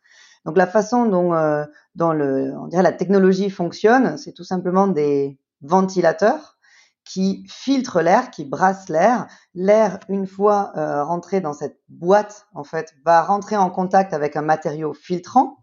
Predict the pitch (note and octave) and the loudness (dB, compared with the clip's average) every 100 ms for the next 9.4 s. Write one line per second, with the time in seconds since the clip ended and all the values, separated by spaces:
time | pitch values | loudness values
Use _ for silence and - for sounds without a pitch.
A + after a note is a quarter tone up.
0 | _ _ - _ - E3 D3+ C#3+ D3 C#3+ | _ _ -20 _ -6 -2 0 -2 -6 -10
1 | - E3 - E3 D#3 C3+ C3+ C#3+ C#3 C#3 | -12 -16 -8 -4 -2 0 -2 -4 -6 -8
2 | C3+ D3 D3+ D3+ F3 F3+ - C#3 F3 D#3+ | -6 -4 -4 -6 -10 -12 -14 -12 -6 -2
3 | D3+ D#3+ D#3+ - C#3+ C#3+ C#3+ C#3+ C#3+ - | -2 0 -2 -4 -6 -2 -2 -4 -8 -8
4 | - E3+ B3 A3 - - _ - - C4 | -2 0 2 0 -6 -18 _ -10 -2 0
5 | B3 A3 G3+ G#3 G3 G3+ F3+ - F3 E3+ | 0 0 2 2 4 2 2 -2 -2 0
6 | E3+ C#3+ C3 C3+ D#3+ G3 F#3+ G3 D#4 - | 0 0 -4 -2 2 2 2 0 -2 -6
7 | _ G3+ G#3+ B3 B3 G3+ F#3 F#3+ F#3 F#3+ | _ -4 0 2 2 2 2 2 2 2
8 | E3+ - E3+ - F3 C4+ E3 D#3 - - | 2 -2 -4 -2 0 0 2 0 -2 -2
9 | G#3 F#3+ C4 C#4 | -2 0 0 -2